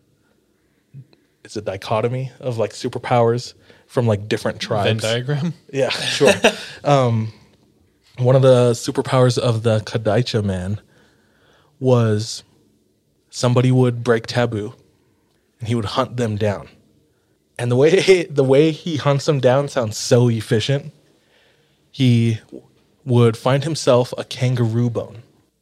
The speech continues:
Speaker 1: He'd infuse it with magic, and the bone would shoot off, find the person,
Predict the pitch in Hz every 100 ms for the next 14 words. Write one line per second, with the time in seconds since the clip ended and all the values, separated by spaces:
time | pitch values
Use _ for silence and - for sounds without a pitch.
0 | _ _ _ _ _ _ _ - 131 120
1 | 107 - - 139 151 160 135 117 127 107
2 | 113 117 82 - - - - _ _ _
3 | _ _ _ 123 120 104 107 120 131 135
4 | 101 - - - 120 117 - - - -
5 | _ _ _ _ _ _ _ _ _ _
6 | _ _ _ _ - 127 123 123 123 -
7 | 117 - 147 170